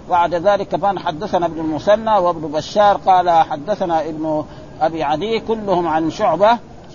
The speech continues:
أمير المؤمنين في الحديث، عن الأعمش عن أبي وائل عن عبد الله، وعبد الله المراد به عبد الله عن النبي صلى الله عليه وسلم بمثله،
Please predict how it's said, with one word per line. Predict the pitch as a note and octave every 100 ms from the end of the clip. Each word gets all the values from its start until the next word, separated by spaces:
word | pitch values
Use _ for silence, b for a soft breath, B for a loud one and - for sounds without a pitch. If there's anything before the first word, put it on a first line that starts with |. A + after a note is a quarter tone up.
| -
أمير | F3+ G3+
المؤمنين | E3+ F3 D3+ G3 F3+
في | D#3+
الحديث، | D#3 - G#3+ A3+ F3
عن | E3
الأعمش | E3 E3 G#3 G#3 G#3+
عن | E3+ E3
أبي | E3 E3
وائل | D#3+ G3 G#3 D#3+ F#3+ G3 - B -
عن | F3+ F#3+
عبد | F#3 D#3+ E3+
الله، | D#3+ D#3+ C3 B2
وعبد | E3 F3+ F3+
الله | F#3+ G#3+ G3+
المراد | F#3+ F3 G3 F#3
به | F#3 F#3+
عبد | D#3+
الله | E3+ F3
عن | C#3+ F3+
النبي | F3 F3 G#3+ E3
صلى | F3+
الله | D3+
عليه | G#3 F#3+
وسلم | E3+ E3+
بمثله، | A3+ A#3 B3